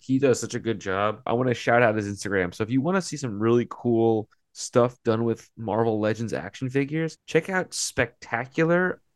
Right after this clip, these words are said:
underscore Spider Graham on Instagram.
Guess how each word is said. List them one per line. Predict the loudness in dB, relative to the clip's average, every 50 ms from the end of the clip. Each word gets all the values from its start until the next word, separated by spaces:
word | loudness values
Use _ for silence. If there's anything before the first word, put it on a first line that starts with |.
| _
underscore | 2 2 2 0 -2 -4 -6 -6 -6 -2 0 2 4 6 6 6 4 2 -2 -8
Spider | _ -8 -6 -6 -4 0 0 0 0 0 0 -2 -2 -4
Graham | -4 -6 -8 -6 -4 -4 -4 -4 -4 -4 -6 -6 -6 -8 -6 -2
on | 0 2 4 4
Instagram. | 2 0 -2 -6 -4 0 2 2 2 2 0 -2 -4